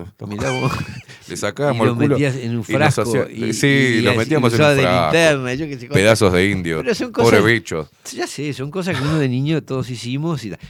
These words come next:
Speaker 2: Pero hoy eso no es viable <laughs> porque no hay.
Speaker 1: No hay.
Speaker 2: No hay.
Speaker 1: Tenés razón, no
Speaker 2: Y,
Speaker 1: he visto tanto.
Speaker 2: y la otra vez me decía alguien, me decía, "Decime, ¿cuántos, vos te acordás lo que era un viaje en carretera hace unos años,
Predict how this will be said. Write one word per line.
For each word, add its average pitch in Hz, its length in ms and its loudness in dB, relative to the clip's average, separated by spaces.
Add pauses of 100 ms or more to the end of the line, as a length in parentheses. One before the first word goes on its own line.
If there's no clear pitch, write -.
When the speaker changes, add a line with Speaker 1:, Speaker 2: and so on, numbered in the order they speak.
Speaker 2:
Pero 120 180 0
hoy 247 180 2
eso 359 200 -2
no 202 100 -2
es 139 80 -4
viable 160 380 -2
<laughs> - 40 -6
porque - 180 -16 (100)
no 160 100 -2 (160)
hay. - 160 2
Speaker 1:
No 98 140 2
hay. 73 300 -2
Speaker 2:
No 131 140 -6
hay. 123 180 -6
Speaker 1:
Tenés - 280 -12
razón, 170 400 -8
no - 60 -2
Speaker 2:
Y, - 40 0
Speaker 1:
he - 20 -2
visto 87 240 -8
tanto. 78 260 -8
Speaker 2:
y - 120 -2
la 131 120 0
otra 147 200 -2
vez 165 120 2
me 160 100 -2
decía 147 440 -4
alguien, 147 420 -8
me 113 180 -10
decía, 104 220 -12
"Decime, 143 380 -10 (180)
¿cuántos, 196 560 -8 (280)
vos 190 100 -16
te 208 60 -8
acordás 175 280 -4
lo 156 100 -4
que 135 60 -10
era 139 80 -6
un 123 80 -8
viaje 127 220 -8
en 113 80 -8
carretera 95 680 -10
hace 87 480 -16
unos 92 280 -16
años, 131 320 -10